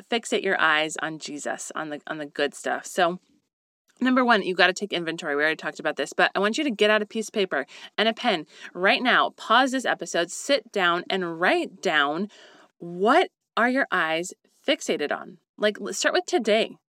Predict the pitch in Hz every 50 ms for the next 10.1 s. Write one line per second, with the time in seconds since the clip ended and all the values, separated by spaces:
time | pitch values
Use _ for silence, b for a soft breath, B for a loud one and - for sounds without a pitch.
0 | _ _ _ - - 196 208 196 208 254 302 285 - - - - - - 277 214
1 | - - 269 277 247 220 175 180 - - 196 190 185 196 - - - 175 175 180
2 | 185 185 190 190 196 190 - - 170 - - - - - - - - - - -
3 | - 180 _ B B B B B B B 196 196 196 196 - - - 202 196 180
4 | 165 - - - - _ _ - - 196 196 185 202 202 196 196 185 180 175 151
5 | 147 147 - - - - 170 170 175 185 202 170 165 160 - 165 165 165 165 185
6 | 165 139 147 143 139 - 143 147 135 - 196 - 185 180 180 175 165 123 156 185
7 | 185 - 208 190 190 - 185 180 156 170 147 - - - - 139 135 139 - 170
8 | 180 - 180 196 190 185 180 - - - 151 156 151 - 151 160 170 - 160 147
9 | - - - 151 151 151 151 151 147 147 143 151 - - 165 196 277 311 - -
10 | -